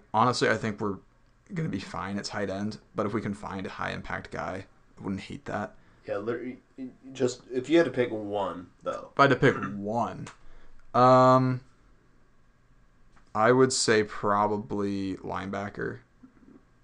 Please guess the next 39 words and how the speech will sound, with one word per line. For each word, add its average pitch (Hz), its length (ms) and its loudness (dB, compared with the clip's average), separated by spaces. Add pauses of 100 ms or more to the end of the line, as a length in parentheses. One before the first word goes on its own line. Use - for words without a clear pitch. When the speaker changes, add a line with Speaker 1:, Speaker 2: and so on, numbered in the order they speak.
(400)
Speaker 1:
I 117 120 -2
think 120 420 -6 (220)
that, 107 200 -4
that's 104 220 -2
what 95 80 -2
I 98 100 0
would 98 140 -6
roll 95 200 -4
with 98 200 -4
right 104 160 -4
now, 92 160 -6
I 98 80 -8
think, - 300 -12
just 135 220 -2
because 113 400 0
that 107 240 -6 (220)
kind 120 220 -6
of 120 60 -6
feels 107 200 -6
like 101 160 -8
our 98 100 -6
thinnest 92 380 -10
position 95 480 -10
right 101 200 -6
now. 101 260 -8 (240)
So. - 380 -10 (260)
Speaker 2:
Okay. 117 380 -10 (920)
So 139 360 8
for 139 120 0
my 143 220 10
answer, 143 680 6
<clears throat> 135 500 -4 (120)
the 131 260 8
top 175 280 8
performing 123 400 2
transfer, 110 500 0
in 101 160 -4
my 95 180 0
opinion, 143 560 0